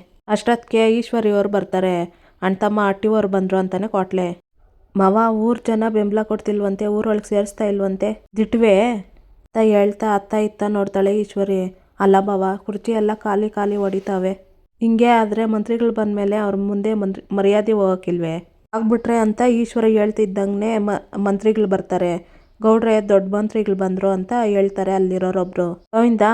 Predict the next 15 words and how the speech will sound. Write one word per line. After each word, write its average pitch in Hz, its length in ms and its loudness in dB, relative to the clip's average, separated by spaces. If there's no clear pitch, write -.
ಮಂತ್ರಿಗಳು 220 420 0
ಬಂದ್ರಂತೆ, 196 500 0
ಸ್ವಾಗತ 202 360 -2
ಮಾಡೋಣ 196 340 0
ನಡಿ" 185 200 -2
ಅಂತ 185 300 -2
ಹೇಳಿ 190 300 2
ಶಿವರಾಮೇಗೌಡ್ರು 196 760 0
ಹೊರಡ್ತಾರೆ. 185 540 0
"ನಾರ 240 240 4
ಎಲ್ಲ 208 240 2
ತತ್ತಾರ್ರಿ" 208 500 -2
ಅಂತ 196 260 -2
ಗೋವಿಂದೇಗೌಡ್ರು 196 720 0
ಹೇಳ್ತಾರೆ. 185 460 -2